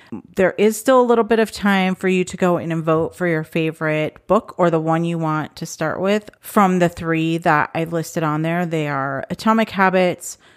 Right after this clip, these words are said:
You Are a Badass at Making Money, and, um, Six Months to Six Figures, which I know sounds really scammy, but it was a surprisingly really good book. Anyway, those are the three contenders.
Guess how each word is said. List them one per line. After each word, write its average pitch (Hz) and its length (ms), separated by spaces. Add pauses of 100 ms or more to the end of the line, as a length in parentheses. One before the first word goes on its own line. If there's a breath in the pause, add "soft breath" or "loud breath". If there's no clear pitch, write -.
(200 soft breath)
You 196 200
Are 202 100
a 196 60
Badass 180 440
at - 140
Making 170 340
Money, 190 440
and, 165 680 (220)
um, 151 420 (260 soft breath)
Six - 360
Months 175 240
to 175 120
Six - 280
Figures, 151 500
which 165 160
I 170 60
know 180 200
sounds 170 340
really 165 200
scammy, 156 480
but 175 160
it - 40
was 160 180
a 160 60
surprisingly 170 680
really 160 380
good 147 240
book. - 240 (380 loud breath)
Anyway, 190 260
those 185 300
are 233 80
the 240 100
three 196 460
contenders. 160 760